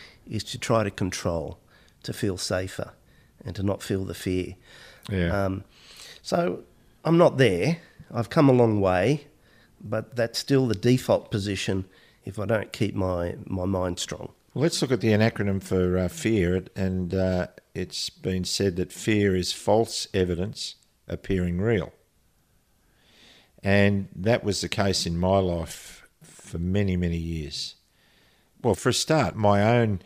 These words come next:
Speaker 2: impression of myself was that of a lowlife. I just, I just subconsciously saw myself as a lowlife.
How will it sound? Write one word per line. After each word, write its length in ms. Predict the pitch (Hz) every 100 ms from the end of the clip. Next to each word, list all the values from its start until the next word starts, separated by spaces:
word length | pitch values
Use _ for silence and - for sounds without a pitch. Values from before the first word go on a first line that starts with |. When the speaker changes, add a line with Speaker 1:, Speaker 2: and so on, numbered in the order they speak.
| - - _
Speaker 2:
impression 500 | 98 90 107 - 95
of 80 | 87
myself 640 | 90 - 131 101 - - _ -
was 300 | 95 90 87
that 160 | 104 95
of 100 | 92
a 40 |
lowlife. 560 | 98 147 127 82 80 98
I 100 | 98
just, 360 | 92 - -
I 120 | 92 92
just 460 | 90 - - -
subconsciously 720 | - 101 - 107 104 95 - 90
saw 220 | - 98
myself 420 | 90 - 95 -
as 120 | 82
a 60 | 92
lowlife. 640 | 113 143 92 82 - -